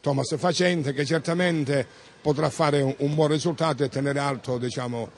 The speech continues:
l'orgoglio e l'onore di questa,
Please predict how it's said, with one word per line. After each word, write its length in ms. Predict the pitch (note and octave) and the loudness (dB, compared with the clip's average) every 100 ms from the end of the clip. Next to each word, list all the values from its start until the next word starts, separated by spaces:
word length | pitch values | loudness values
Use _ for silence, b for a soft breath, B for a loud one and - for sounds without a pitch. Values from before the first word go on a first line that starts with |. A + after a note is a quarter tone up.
| B B B | B B B
l'orgoglio 720 | C#3 C#3+ D3+ C#3 B2+ B2 - | 0 2 4 2 2 -2 -2
e 160 | C#3 C3+ | 0 2
l'onore 400 | C#3 D3+ C#3+ C3+ | 4 2 2 0
di 120 | C3 | 0
questa, 640 | C#3+ C#3 - C3 B2 A#2+ | 0 -2 -2 -2 -2 -2